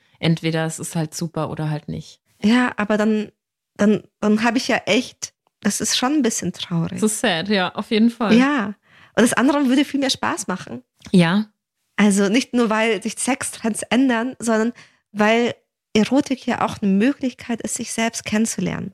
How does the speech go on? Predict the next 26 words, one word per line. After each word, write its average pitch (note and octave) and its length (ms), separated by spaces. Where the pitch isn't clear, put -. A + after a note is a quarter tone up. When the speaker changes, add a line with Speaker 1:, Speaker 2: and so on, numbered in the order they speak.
Speaker 2:
und A3+ 160
auszuprobieren. F#3+ 840
Speaker 1:
Ja. A3 300
Speaker 2:
Mhm. G3+ 220
Speaker 1:
Ich - 120
würde B3+ 180
da A#3+ 60
gerne A#3+ 280
noch A#3+ 160
mit A#3+ 240
reinwerfen, A3+ 600
das G#3+ 160
hatten A3+ 260
wir G#3+ 80
im G#3 100
Vorgespräch, A#3 580
du - 80
hast G#3+ 140
nämlich G#3+ 160
Kamasutra G#3 600
angesprochen. G3+ 720
Speaker 2:
Mhm. B3 60
Speaker 1:
Und A3 220
ich - 160
weiß, C4 640
dass - 420